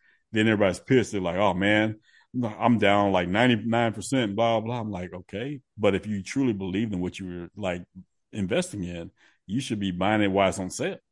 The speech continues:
You should be accumulating the hell out of it right now because everybody's selling right now. So you should be buying.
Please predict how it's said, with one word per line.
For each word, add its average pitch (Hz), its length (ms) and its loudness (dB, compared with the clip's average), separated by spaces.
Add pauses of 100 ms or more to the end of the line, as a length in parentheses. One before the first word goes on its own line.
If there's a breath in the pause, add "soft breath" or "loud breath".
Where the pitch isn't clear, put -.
(520 soft breath)
You 131 80 -10
should 127 140 -8
be 107 120 2
accumulating 101 540 0
the 85 80 -10
hell 139 240 0
out 95 100 -4
of 87 120 -10
it 85 80 -10
right 87 220 -10
now 82 340 -14 (380)
because 95 300 -2
everybody's 127 460 4
selling 175 300 2
right 104 180 2
now. 113 140 -2
So 110 140 -8
you 123 100 -4
should 123 180 -8
be 120 100 0
buying. 175 400 -2